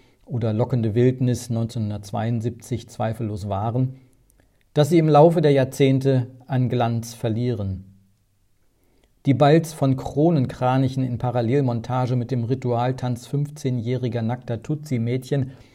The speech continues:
damals noch Watusi genannt, zu stellen, wäre so heute sicher nicht mehr von einer Redaktion abgenickt worden. Wenn man die Faszination, die der Film damals aufs Publikum ausgeübt haben muss,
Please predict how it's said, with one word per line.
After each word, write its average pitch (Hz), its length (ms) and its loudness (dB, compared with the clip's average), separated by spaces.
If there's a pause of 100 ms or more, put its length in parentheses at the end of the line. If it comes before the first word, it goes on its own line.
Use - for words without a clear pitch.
(180)
damals 110 480 -4
noch 104 240 -4
Watusi 123 500 -2
genannt, 117 380 -2 (360)
zu - 160 -2
stellen, 143 520 6 (160)
wäre 143 240 8
so 131 300 8
heute 139 260 6
sicher 139 260 2
nicht 139 300 0
mehr 123 160 0
von 127 120 -6
einer 113 220 -2
Redaktion 110 540 -4
abgenickt 98 560 -8
worden. 98 460 -6 (840)
Wenn 135 120 2
man 147 100 4
die 151 100 4
Faszination, 156 920 2
die 143 80 0
der 131 140 2
Film 147 320 0
damals 127 360 -2
aufs - 240 -8
Publikum 135 520 -8
ausgeübt 135 680 -6
haben 135 220 0
muss, 139 240 0